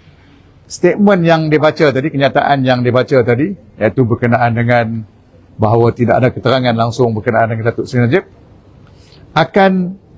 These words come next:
dicatitkan dalam muka surat, muka surat yang sama, yang pada masa ini diterbitkan dalam muka surat empat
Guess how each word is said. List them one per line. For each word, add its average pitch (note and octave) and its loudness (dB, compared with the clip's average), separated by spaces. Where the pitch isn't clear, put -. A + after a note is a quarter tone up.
dicatitkan F3+ 0
dalam D#3 4
muka D#3+ 0
surat, E3+ 2
muka C3+ -2
surat C#3 0
yang A#2+ -4
sama, G2 -4
yang C3+ 2
pada B2+ 0
masa C#3+ 2
ini G3 2
diterbitkan C#3+ 0
dalam C#3 2
muka C3 0
surat A#2+ -2
empat - 0